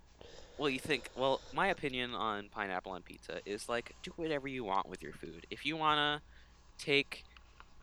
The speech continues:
pineapple and put it on your pizza, or grapes, I'm trying to think of what show that was from. That's from the I T Crowd.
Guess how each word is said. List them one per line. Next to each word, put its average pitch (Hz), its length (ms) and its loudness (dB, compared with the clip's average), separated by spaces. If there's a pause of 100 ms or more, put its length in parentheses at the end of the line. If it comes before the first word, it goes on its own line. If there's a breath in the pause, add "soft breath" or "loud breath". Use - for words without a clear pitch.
(200)
pineapple 120 760 6
and 107 160 -6
put 110 160 -2
it 110 40 2
on 117 120 4
your 123 100 -2
pizza, 92 560 -2 (240)
or 90 320 0 (220)
grapes, - 600 0 (400)
I'm 120 100 -6
trying 131 160 4
to - 40 -6
think 120 120 -2
of 110 80 -2
what 110 120 -2
show 101 220 6
that 87 160 2
was - 140 -8
from. 80 200 -10 (680)
That's - 140 6
from 170 120 -2
the 156 120 8
I 131 100 12
T 123 240 -2
Crowd. 87 340 2